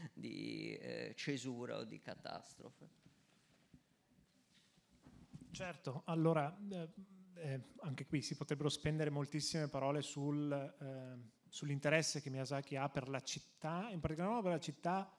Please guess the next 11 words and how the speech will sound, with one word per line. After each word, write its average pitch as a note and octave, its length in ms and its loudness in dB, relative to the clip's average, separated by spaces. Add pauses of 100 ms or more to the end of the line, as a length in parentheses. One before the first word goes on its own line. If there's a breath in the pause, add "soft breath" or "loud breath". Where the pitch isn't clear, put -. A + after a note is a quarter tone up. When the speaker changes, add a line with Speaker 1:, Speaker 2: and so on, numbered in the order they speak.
Speaker 2:
mitteleuropea, D#3 1000 4
no? C#3 160 -4
Voi C#3 140 -2
sapete, D3 380 -2
in C#3 60 -2
molti D#3+ 320 0
dei C#3+ 120 -2
suoi C3+ 160 -6
film, E3+ 340 -4
stranamente, D#3+ 880 -4
no? D3 220 0